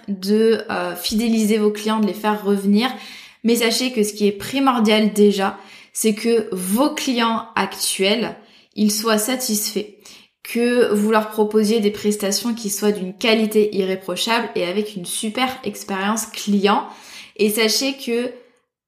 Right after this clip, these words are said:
avec ça déjà, vous n'avez pas besoin de multiplier les tactiques, vous n'avez pas besoin de multiplier, euh, les promotions, les stratégies pour faire revenir ces clients.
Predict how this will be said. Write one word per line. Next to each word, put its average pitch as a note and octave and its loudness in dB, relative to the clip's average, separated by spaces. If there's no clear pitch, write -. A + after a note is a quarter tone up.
avec A3 2
ça C#4+ 2
déjà, G#3+ 0
vous G3+ -2
n'avez A3 4
pas C4+ 2
besoin A3 0
de G#3 2
multiplier G#3 0
les G#3+ 4
tactiques, G#3+ -2
vous G3 -6
n'avez F#3+ -4
pas A3 -4
besoin G#3+ 0
de G#3+ 4
multiplier, G#3 2
euh, F#3 2
les G3+ 4
promotions, G#3+ 0
les G3+ 0
stratégies G3+ -4
pour - -16
faire B3 -2
revenir G#3+ 2
ces - -4
clients. G#3 -6